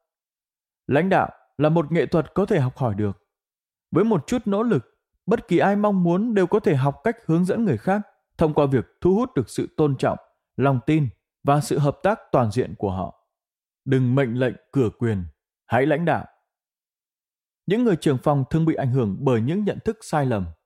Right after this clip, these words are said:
và chuyện hoang đường về năng lực quản lý. Đừng đi theo vết chân của một người sếp cổ lỗ sĩ. Đừng quá cứng rắn và cũng đừng xuề xòa.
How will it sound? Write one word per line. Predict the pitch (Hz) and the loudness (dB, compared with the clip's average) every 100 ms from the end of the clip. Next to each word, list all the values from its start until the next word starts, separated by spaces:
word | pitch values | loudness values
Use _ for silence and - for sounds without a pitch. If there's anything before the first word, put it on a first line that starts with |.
| _ | _
và | 139 143 | -2 0
chuyện | 170 - | 0 0
hoang | 175 196 | 0 0
đường | 151 113 104 | 0 0 -2
về | 113 | -4
năng | 151 131 | -4 -4
lực | 98 | -6
quản | 98 | -6
lý. | 92 104 170 - _ _ _ _ _ | -6 -6 -8 -14 _ _ _ _ _
Đừng | 175 185 | 0 2
đi | 214 | 0
theo | 214 220 | 0 0
vết | 208 254 - | 0 -4 0
chân | 208 180 | 0 0
của | 127 | -2
một | 117 120 | -2 -2
người | 120 113 | -2 -2
sếp | - 214 - | -4 -6 -4
cổ | 104 | -4
lỗ | 92 - | -4 -6
sĩ. | - 120 180 - _ _ _ _ _ | -6 -4 -4 -8 _ _ _ _ _
Đừng | 147 127 117 | 0 0 2
quá | 135 143 | 0 2
cứng | 156 147 | 0 0
rắn | 151 143 190 - _ | 0 0 -2 -8 _
và | 143 | -2
cũng | 139 175 202 | 0 0 0
đừng | 127 107 | 0 0
xuề | 120 107 | -2 -2
xòa. | 117 101 87 | -4 -4 -6